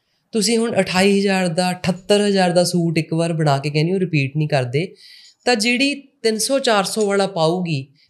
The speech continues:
ਪਹਿਲਾਂ ਤਾਂ ਉਹ ਤਿੰਨ ਚਾਰ ਸੌ ਵਾਲਾ ਪਾ ਤਾਂ ਰਹੀ ਹੈ ਕਿ ਉਹਦੀ ਜੇਬ ਇੰਨੀ ਕਾ, ਹੁਣ ਉਹ ਤਿੰਨ ਚਾਰ ਸੌ ਵਾਲੇ ਨੂੰ ਰਿਪੀਟ ਕਰੂਗੀ, ਉਹ ਵੀ ਓਵਰਬਜਟ ਹੋ ਕੇ ਮਾਰੀ ਜਾਊਗੀ।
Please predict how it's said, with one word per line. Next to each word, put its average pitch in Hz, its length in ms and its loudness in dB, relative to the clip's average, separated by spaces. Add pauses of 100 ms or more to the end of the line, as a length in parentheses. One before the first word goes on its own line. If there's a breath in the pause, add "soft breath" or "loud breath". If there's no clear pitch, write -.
ਪਹਿਲਾਂ 226 180 0
ਤਾਂ 254 120 2
ਉਹ 254 60 -8
ਤਿੰਨ 214 160 0
ਚਾਰ 208 200 2
ਸੌ 214 160 -2
ਵਾਲਾ 214 160 2
ਪਾ 180 380 2
ਤਾਂ 185 220 2
ਰਹੀ 196 180 0
ਹੈ 202 60 2
ਕਿ 190 80 -6
ਉਹਦੀ 208 140 -4
ਜੇਬ 180 360 2
ਇੰਨੀ 156 300 0
ਕਾ, 131 180 -4 (540)
ਹੁਣ 269 120 2
ਉਹ 302 140 -4
ਤਿੰਨ 240 200 0
ਚਾਰ 247 220 2
ਸੌ 277 180 0
ਵਾਲੇ 262 180 2
ਨੂੰ 254 140 -2
ਰਿਪੀਟ 226 320 -2
ਕਰੂਗੀ, 226 320 -2
ਉਹ 190 220 0
ਵੀ 233 120 -6
ਓਵਰਬਜਟ 147 560 -2
ਹੋ 135 80 -4
ਕੇ 135 100 -6
ਮਾਰੀ 120 260 -2
ਜਾਊਗੀ। 101 420 -6